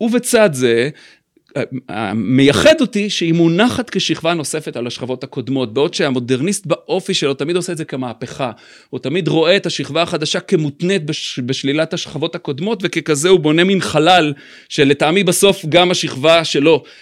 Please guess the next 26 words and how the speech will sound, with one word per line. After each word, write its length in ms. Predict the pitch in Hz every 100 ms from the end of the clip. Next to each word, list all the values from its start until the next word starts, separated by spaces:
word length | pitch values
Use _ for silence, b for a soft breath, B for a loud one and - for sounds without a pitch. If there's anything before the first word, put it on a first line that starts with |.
| B
תקרוס, 600 | - - 160 151 104 - B B _
כי 80 | 175
שכבה 580 | - 170 165 220 214 208
מתווספת 640 | 185 175 165 - 196 185 175
על 60 |
שכבות 380 | 151 - 143 165
קודמות 340 | 151 131 160 135
ויוצרת 360 | 120 156 156
איזה 160 | 135 127
גיאולוגיה 680 | 117 117 123 156 127 131 113
או 200 | 113 -
אקולוגיה 640 | 170 - 160 147 117 120
שבה 380 | 110 117 117 151 151 B B -
מימדים 420 | 135 131 120 156
שונים 280 | 156 135 151
של 160 | 143
הקיום 300 | 120 - 131
משלימים 400 | 127 - 107 127
אחד 220 | 117 101 90
את 120 | 90
השני." 280 | - 85 85 B B B
אני 120 | - 113
חושב 180 | 156
שזאת 320 | 202 165 196 381
העמדה 260 | 381 202
המסורתית. 680 | 143 120 - 113 107 98 -